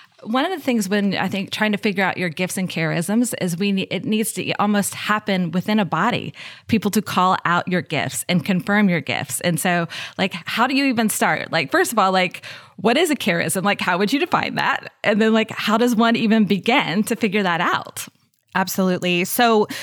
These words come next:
Speaker 2: charism has that same Greek root word etymologically as,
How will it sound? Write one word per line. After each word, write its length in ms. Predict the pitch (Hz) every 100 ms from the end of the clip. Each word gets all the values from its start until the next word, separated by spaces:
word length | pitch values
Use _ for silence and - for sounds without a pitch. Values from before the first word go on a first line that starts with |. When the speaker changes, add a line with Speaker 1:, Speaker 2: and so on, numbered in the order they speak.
| - -
Speaker 2:
charism 400 | 240 269 277 285
has 200 | 214 208
that 160 | 190 -
same 480 | - 185 185 190 196 -
Greek 420 | 175 180 185 190 -
root 380 | 175 156 170 185
word 400 | 151 160 170 180
etymologically 800 | 165 156 160 156 160 165 - 170
as, 320 | 160 147 147